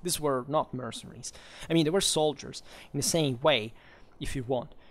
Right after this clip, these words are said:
but they were locals, right? They, they, they had, this presence is maintained, right? And surely during the, the, the forties and the eighties of the fourteenth century, there were,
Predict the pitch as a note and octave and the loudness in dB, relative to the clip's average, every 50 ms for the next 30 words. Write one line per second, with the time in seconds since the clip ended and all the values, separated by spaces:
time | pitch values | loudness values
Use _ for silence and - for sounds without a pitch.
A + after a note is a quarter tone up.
0 | - - - - C#3 C3 D3+ C#3+ C3+ - - - - D#3 D#3+ F#3 F#3 E3+ C#3+ C3 | -20 -20 -18 -6 2 4 4 4 4 2 -2 -4 0 2 2 2 2 0 0 0
1 | D#3 F3 E3 - - A2+ A2+ A#2 - - - - - - - - - - - - | 2 2 0 0 -4 -8 -8 -8 -10 -12 -14 -18 -20 -20 -20 -20 -20 -20 -20 -20
2 | - - - C3+ B2+ B2+ - - D3 C#3+ C#3 - - D3+ D#3 D#3 D3+ D3+ C#3+ C3+ | -14 -8 -4 -4 -4 -4 -6 -6 -6 -6 -6 -6 -4 -2 -2 -2 -2 -4 -6 -8
3 | C3+ B2+ B2+ B2+ C#3 D#3 E3+ B2+ - D3+ C3 A#2+ - - D3 C#3 B2 D3 D3+ D3 | -8 -10 -8 -6 -6 -6 -6 -4 -2 -2 -2 -2 -4 -10 -12 -8 -4 -4 -4 -4
4 | - - - D#3+ D3+ D#3 D3 D3 C#3 C3 - C#3+ C3 - - C3 B2 - - - | -4 -4 2 4 4 4 4 2 -4 -4 -4 -4 -4 -4 -4 -6 -6 -8 -8 -6
5 | - D#3+ D3 B2+ A#2 - - - - - - - - - - - - - - B2 | -4 -2 -2 -2 -4 -8 -14 -18 -20 -20 -20 -20 -20 -20 -20 -20 -14 -8 -8 -8
6 | B2+ - - - B2+ B2+ B2+ B2 A#2+ - - _ _ - - - _ _ - - | -8 -8 -12 -12 -10 -10 -8 -8 -10 -12 -16 _ _ -20 -20 -20 _ _ -18 -10
7 | - - - A3+ B3 A#3 G#3+ F#3 D#3 C#3 - C3+ C3+ E3+ F#3 F#3 F#3+ F3+ D#3+ D#3+ | -6 -2 0 0 0 -2 -4 -6 -8 -10 -10 -6 -2 -2 0 0 -2 -4 -2 -2
8 | C#3 C3 - - - - _ _ _ - - - - C#3 B2+ C#3 C#3 - - - | -2 -2 -2 -6 -10 -18 _ _ _ -20 -20 -20 -20 -14 -10 -8 -8 -8 -8 -14
9 | - C#3+ B2+ - - - F3 E3+ E3 D3 C#3 A#2+ C3 B2+ B2 A#2+ B2+ C#3 D3+ D#3 | -12 -10 -8 -6 -2 2 2 2 2 0 -4 -4 -4 -4 -4 -4 -4 -4 -2 -2
10 | D#3 C#3+ B2+ A#2 B2 B2 C3+ C#3 C3 D#3 F3 F3 - C#3 C3 - - - C3 A#2+ | -4 -4 -6 -8 -8 -12 -14 -12 -6 -4 -4 -4 -4 -6 -8 -6 -6 -6 -6 -8
11 | - C3+ - - C3 B2+ C#3+ D#3 D3 C3+ - - | -8 -10 -10 -10 -8 0 2 4 4 4 2 -2